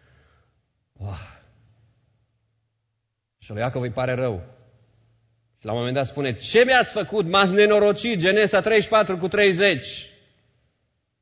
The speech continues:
"M-ați nenorocit. Voi m-ați nenorocit, făcându-mă urât locuitorilor țării." Iacov,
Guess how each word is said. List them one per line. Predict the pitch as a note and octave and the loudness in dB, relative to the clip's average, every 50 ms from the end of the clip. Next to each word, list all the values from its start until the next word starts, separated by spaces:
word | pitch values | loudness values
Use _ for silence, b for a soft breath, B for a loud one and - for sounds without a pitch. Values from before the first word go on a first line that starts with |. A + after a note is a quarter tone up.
| _ _ _ _ _ _ _ _ _ _ | _ _ _ _ _ _ _ _ _ _
"M-ați | A#2+ C3 D#3+ F3+ F3+ | -4 2 2 2 4
nenorocit. | F3+ G#3 G#3+ A3 A3 A3 G#3+ - - A#3 A3 F#3+ B2+ - - - - - _ _ _ _ _ _ _ _ _ _ _ _ _ _ _ _ _ _ _ _ _ _ _ _ _ _ _ _ _ _ _ _ _ _ _ _ _ _ _ _ | 6 6 6 6 6 4 4 2 0 -2 -2 -2 -4 -8 -16 -20 -20 -20 _ _ _ _ _ _ _ _ _ _ _ _ _ _ _ _ _ _ _ _ _ _ _ _ _ _ _ _ _ _ _ _ _ _ _ _ _ _ _ _
Voi | - C3+ C#3 F3 A3 A3+ A3 | -14 -8 0 2 6 6 6
m-ați | G3+ F#3+ F3 D#3+ | 6 4 2 2
nenorocit, | E3 E3+ E3 D#3+ D#3+ D#3 C3+ D#3+ E3 C3+ | 0 0 0 0 0 -2 -2 -4 -6 -4
făcându-mă | E3 E3 - G3 F#3+ F3+ F3 E3+ | -4 -4 -2 -2 -2 -2 0 0
urât | E3 E3 D#3+ F3 F3+ D#3+ | 0 0 0 0 -2 -2
locuitorilor | E3+ D#3 C3 D#3 D3+ C3+ E3+ E3 D#3 D#3 D3 C#3+ C3 | -4 -4 -4 -4 -6 -4 -2 -2 -2 -2 -2 -4 -6
țării." | B2 - E3+ D#3+ D3+ C#3 C3+ B2+ A2 F#2+ F#2 - _ _ _ _ _ _ _ _ _ _ _ _ _ _ _ _ _ _ _ _ _ _ _ _ _ _ _ - | -6 -6 -6 -4 -4 -2 -4 -4 -6 -8 -10 -14 _ _ _ _ _ _ _ _ _ _ _ _ _ _ _ _ _ _ _ _ _ _ _ _ _ _ _ -16
Iacov, | C#3 B2 A#2 A#2 - - A#2+ A2 G#2+ | -14 -14 -14 -14 -14 -18 -18 -18 -18